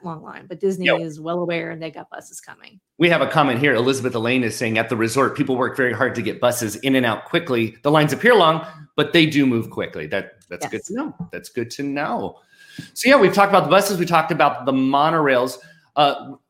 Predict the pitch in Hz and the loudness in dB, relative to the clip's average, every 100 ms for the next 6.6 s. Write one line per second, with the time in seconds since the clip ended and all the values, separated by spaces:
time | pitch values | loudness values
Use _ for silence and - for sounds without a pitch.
0 | _ _ _ _ 151 156 240 226 214 208 | _ _ _ _ -4 0 2 4 2 2
1 | 196 180 175 - 170 170 151 147 147 127 | 2 2 0 -2 -4 -4 -6 -2 -2 -2
2 | 131 131 117 123 117 113 117 - 147 131 | -4 -4 -2 -2 -2 -4 -8 -4 -2 0
3 | 131 127 127 - 113 - 127 101 104 - | -2 -6 -6 -4 -4 -4 -4 -2 -2 -4
4 | _ _ _ 117 95 104 92 82 90 - | _ _ _ -14 -4 -2 -2 -4 -10 -8
5 | 123 - 117 113 110 - 104 80 - 85 | -6 -6 -4 -4 -4 -6 -8 -8 -10 -8
6 | 80 78 113 117 - - | -6 -2 -2 -2 -6 -8